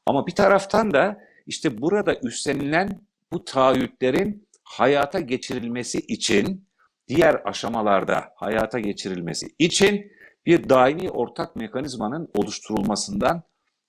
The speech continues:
bahsediliyor. Bu dahi kendi içinde, e, bunun bir süreç olduğuna,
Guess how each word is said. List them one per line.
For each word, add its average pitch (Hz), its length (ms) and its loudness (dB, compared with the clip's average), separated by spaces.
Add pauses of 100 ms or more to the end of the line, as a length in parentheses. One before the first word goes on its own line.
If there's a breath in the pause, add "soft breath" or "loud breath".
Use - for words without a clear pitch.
bahsediliyor. - 720 0 (480)
Bu 135 300 -4
dahi 127 260 2
kendi 143 320 -4
içinde, 131 680 -8 (100)
e, 104 300 -6
bunun 160 240 -4
bir 135 80 0
süreç 127 440 -4
olduğuna, 82 460 -6